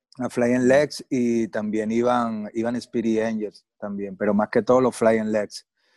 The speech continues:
Speaker 1: Y ellos, y, y ellos, y ellos tenían como un movimiento de, de B-Boys ahí que ellos siempre practicaban, ¿sabes? Y era, era grande. Y ellos empezaron ese movimiento ahí. Después llegamos nosotros, llegué yo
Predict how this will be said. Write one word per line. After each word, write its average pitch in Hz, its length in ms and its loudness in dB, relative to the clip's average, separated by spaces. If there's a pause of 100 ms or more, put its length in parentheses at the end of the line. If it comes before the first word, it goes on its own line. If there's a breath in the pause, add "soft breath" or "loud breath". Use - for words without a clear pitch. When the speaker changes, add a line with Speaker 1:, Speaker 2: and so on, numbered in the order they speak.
(500)
Speaker 1:
Y 135 140 6
ellos, 139 440 2
y, 143 360 0
y 127 60 0
ellos, 147 360 -2
y 143 80 -2
ellos 139 180 -4
tenían 151 300 -6
como 120 220 -2
un 117 60 0
movimiento 123 600 0
de, 123 240 0
de 110 140 -4
B-Boys 123 420 -2
ahí 131 220 -4
que 127 100 -6
ellos 113 160 -6
siempre 113 320 -6
practicaban, 110 600 -4
¿sabes? 101 420 -6
Y 98 100 -10
era, 101 300 -4
era 101 220 -4
grande. 107 400 -6 (680)
Y 113 100 2
ellos 113 220 2
empezaron 120 500 0
ese 113 160 -2
movimiento 110 560 0
ahí. 107 160 2
Después 101 280 0
llegamos 123 340 2
nosotros, 113 640 -4
llegué 101 340 2
yo 110 560 4